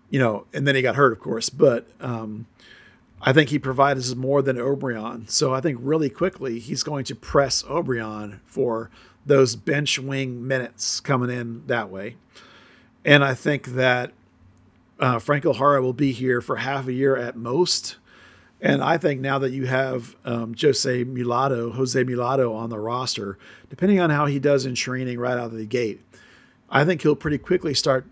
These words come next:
pressing Franco Jara for those sub spots for Jesus, particularly if Jesus gets some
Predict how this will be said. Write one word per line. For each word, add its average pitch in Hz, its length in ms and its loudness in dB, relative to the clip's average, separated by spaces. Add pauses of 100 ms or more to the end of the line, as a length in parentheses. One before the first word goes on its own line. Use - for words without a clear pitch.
(120)
pressing 143 360 2
Franco 143 360 -4
Jara 127 300 -2
for - 140 -4
those 120 260 -4
sub 143 380 -2
spots 135 340 0
for 120 140 -8
Jesus, 139 480 -6
particularly 147 420 -2
if 113 80 -4
Jesus 135 340 -2
gets - 220 -8
some 110 180 -10